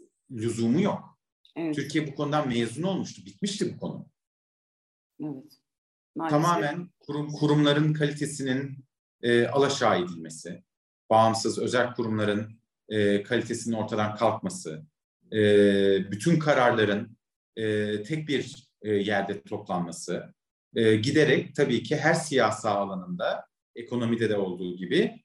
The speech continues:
Speaker 1: rasyonel karar verme süreçlerini, e, alaşağı ediyor. Onu ettiğiniz zaman da işte bugünkü gibi, e, sonuçlarla karşı karşıya kalıyoruz.
Speaker 2: Anlıyorum. Anlattıklarınızdan sinirimizin pek kolay geçmeyeceğine dair bir,
Speaker 1: Maalesef,
Speaker 2: e,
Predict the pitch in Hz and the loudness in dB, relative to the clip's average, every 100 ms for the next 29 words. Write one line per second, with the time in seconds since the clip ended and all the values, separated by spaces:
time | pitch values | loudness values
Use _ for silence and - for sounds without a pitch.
0 | - 113 117 127 165 160 123 117 110 104 | -2 -2 2 2 2 2 0 0 0 -2
1 | 101 - 107 101 - 101 107 170 - - | -6 -8 -8 -6 -2 -2 -2 -2 -4 -8
2 | _ _ _ 120 120 147 147 135 - 90 | _ _ _ -2 -2 2 2 2 0 -2
3 | 82 82 107 185 240 - _ 143 151 147 | -2 -4 0 0 -2 -8 _ -4 -2 -2
4 | 151 156 147 143 117 95 90 92 202 202 | -4 -2 -2 -2 -2 0 0 2 0 0
5 | - 135 123 107 98 92 95 147 202 - | -6 -8 -8 -8 -8 -8 -6 -4 -4 -8
6 | _ - 123 120 127 104 - 90 - 113 | _ -8 -6 -4 -2 -2 -2 -4 -2 -2
7 | 95 - 85 - 73 - 78 - - _ | -4 -6 -8 -8 -14 -16 -18 -18 -20 _
8 | _ _ _ - - - 131 139 143 143 | _ _ _ -12 -12 -12 -10 -6 -6 -4
9 | 135 135 135 139 156 160 156 - _ 170 | -6 -8 -10 -6 -6 -6 -8 -14 _ -10
10 | 165 160 202 214 - 180 180 180 175 226 | -10 -10 -10 -10 -8 -6 -6 -6 -8 -12
11 | 202 - - - 180 175 196 185 185 185 | -12 -14 -16 -10 -6 -4 -6 -4 -6 -2
12 | 180 175 170 175 170 156 165 175 220 190 | -2 -2 -4 -4 -6 -4 -2 -2 -4 -6
13 | 202 - - - - 135 147 - 90 78 | -12 -14 -20 -14 -2 0 0 -2 -8 -10
14 | 67 | -10